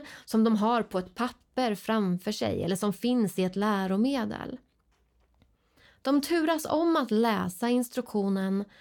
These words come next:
och sen kollar de av med varandra om de är redo att sätta igång eller om någonting i instruktionen är oklart.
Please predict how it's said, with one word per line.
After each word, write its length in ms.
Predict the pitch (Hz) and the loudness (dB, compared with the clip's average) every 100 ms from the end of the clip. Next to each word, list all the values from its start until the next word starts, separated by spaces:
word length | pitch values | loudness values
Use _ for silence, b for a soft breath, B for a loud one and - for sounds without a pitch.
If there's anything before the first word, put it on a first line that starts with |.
| B B B | B B B
och 100 | 277 | -6
sen 200 | 302 359 | -2 -2
kollar 360 | 349 403 302 247 | 0 0 2 2
de 160 | 262 254 | 0 0
av 380 | 247 381 320 214 | 0 0 2 2
med 240 | 202 196 | 2 0
varandra 600 | 190 185 180 180 185 185 180 b b | 0 0 0 0 0 -2 -6 b b
om 160 | 262 269 | 2 4
de 180 | 302 302 | 4 4
är 100 | 277 | 4
redo 600 | 320 359 208 190 220 330 | 2 2 2 2 0 0
att 160 | 233 | -2
sätta 320 | - 240 - 247 | -4 -4 -2 -2
igång 560 | 214 370 - - - - B B B | -2 -4 -6 -8 -10 -14 B B B
eller 200 | 294 311 | 2 4
om 180 | 294 262 | 6 6
någonting 560 | 359 392 294 208 202 | 6 4 4 4 2
i 200 | 233 320 | 2 0
instruktionen 840 | 330 214 190 - 190 - 320 208 185 | 2 2 0 -4 -8 -2 0 2 2
är 260 | 185 180 - | 0 -4 -2
oklart. 880 | 277 190 - - - - _ - | -4 -6 -8 -12 -12 -14 _ -20